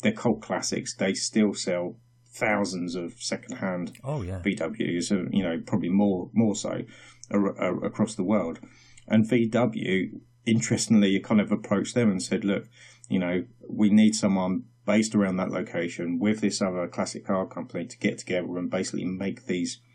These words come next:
Speaker 1: classic cars renewed as electric." It's just, um, it's one of those kind of really good luck kind of stories that came across, and it was, um, you know, something great coming out of,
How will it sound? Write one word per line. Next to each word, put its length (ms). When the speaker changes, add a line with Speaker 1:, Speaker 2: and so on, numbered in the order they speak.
Speaker 1:
classic 360
cars 520
renewed 760
as 300
electric." 540
It's 200
just, 240
um, 260
it's 160
one 120
of 80
those 160
kind 200
of 240
really 300
good 200
luck 360
kind 240
of 60
stories 440
that 180
came 200
across, 360
and 100
it 100
was, 340
um, 500
you 80
know, 80
something 300
great 280
coming 260
out 180
of, 200